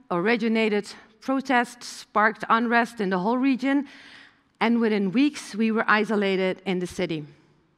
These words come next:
It was interesting to be in the middle of all these different narratives,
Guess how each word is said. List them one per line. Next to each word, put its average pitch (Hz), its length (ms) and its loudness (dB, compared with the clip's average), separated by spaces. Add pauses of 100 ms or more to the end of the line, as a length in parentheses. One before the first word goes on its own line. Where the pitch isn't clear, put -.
(1080)
It 202 200 -2
was 208 320 0 (140)
interesting 247 760 0
to 208 220 -4
be 180 460 0 (200)
in 220 140 4
the 214 100 2
middle 233 380 2
of 196 120 -2
all 277 300 -2
these 208 180 -2
different 214 360 -2
narratives, 190 760 -2